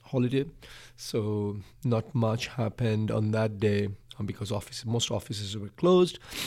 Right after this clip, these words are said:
So anyway, with that, let's jump in. Um, Google's John Mueller basically, uh, responded to a question on Reddit asking, uh, a user was asking, or a poster was asking, what to do with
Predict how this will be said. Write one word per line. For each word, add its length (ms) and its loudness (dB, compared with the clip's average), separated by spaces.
So 380 2
anyway, 240 6
with 200 0
that, 300 4
let's 320 4
jump 360 2
in. 260 0
Um, 280 0
Google's 480 6
John 320 4
Mueller 400 6
basically, 1080 2
uh, 540 -2
responded 840 2
to 120 2
a 60 2
question 500 2
on 160 2
Reddit 440 2
asking, 680 -2
uh, 340 -2
a 60 0
user 340 4
was 160 4
asking, 300 0
or 80 4
a 40 0
poster 400 2
was 160 2
asking, 440 2
what 180 6
to 120 4
do 220 4
with 600 6